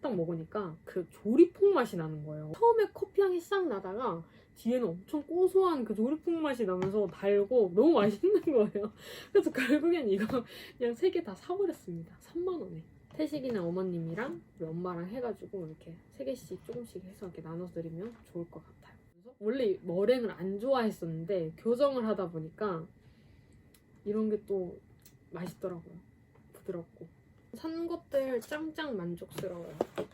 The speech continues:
아, 맞다. 한 개 더 있어요. <laughs> 이것도 원래 살 생각이 없었는데 태식이가 패션 후르츠 청을 진짜 좋아해요.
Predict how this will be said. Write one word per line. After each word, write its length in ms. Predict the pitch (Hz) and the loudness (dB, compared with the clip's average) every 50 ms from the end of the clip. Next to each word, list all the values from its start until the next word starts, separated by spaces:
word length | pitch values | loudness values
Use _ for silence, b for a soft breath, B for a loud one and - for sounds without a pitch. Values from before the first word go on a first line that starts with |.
| - - - - - _ | -16 -20 -20 -20 -12 _
아, 160 | - 226 226 208 | -2 0 0 2
맞다. 420 | 190 185 185 - - 185 170 160 - - - | 0 0 -2 -4 -6 -6 -6 -6 -8 -10 -6
한 120 | 330 370 | -4 -2
개 100 | 339 349 | 0 -2
더 180 | 330 202 208 202 | 0 0 0 0
있어요. 260 | 214 - - 175 160 156 - - - | 0 0 -2 -6 -8 -8 -10 -12 -14
<laughs> 160 | 214 233 - | -16 -10 -8
이것도 640 | 247 254 240 233 - 302 285 240 - - 277 240 247 214 | -4 -2 -2 0 0 0 0 0 2 0 2 2 2 2
원래 480 | 196 208 220 240 269 262 233 196 190 B B B B B B B B B - | 2 2 2 2 2 2 2 0 -4 B B B B B B B B B -14
살 300 | - - - 370 415 392 | -10 0 2 4 4 6
생각이 440 | 403 392 403 415 427 415 403 285 220 | 4 4 4 4 4 2 2 2 0
없었는데 920 | 190 190 - - - 294 269 247 220 202 208 214 262 240 202 175 170 170 190 - - - | -2 -4 -6 -6 -4 -2 0 0 0 0 0 0 0 0 0 -2 -6 -10 -12 -8 -2 2
태식이가 960 | 392 403 381 403 381 330 294 240 214 208 202 208 214 208 190 175 170 - - - - _ | 2 4 4 2 2 2 0 -2 0 0 0 0 0 -2 -2 -4 -6 -8 -12 -18 -20 _
패션 300 | - 320 - - 427 392 | -18 -4 2 4 4 4
후르츠 360 | 370 339 339 302 - - - - | 2 0 -4 -6 -8 -10 -14 -2
청을 540 | - - - 262 240 233 226 226 226 214 196 | 0 0 0 2 0 -2 0 0 0 0 -2
진짜 400 | - - - - 240 262 - 339 | -4 -6 -6 -4 0 2 2 2
좋아해요. 680 | - - - 170 160 156 151 151 156 160 175 175 160 156 | 2 0 -4 -6 -6 -4 -6 -8 -8 -8 -6 -6 -8 -10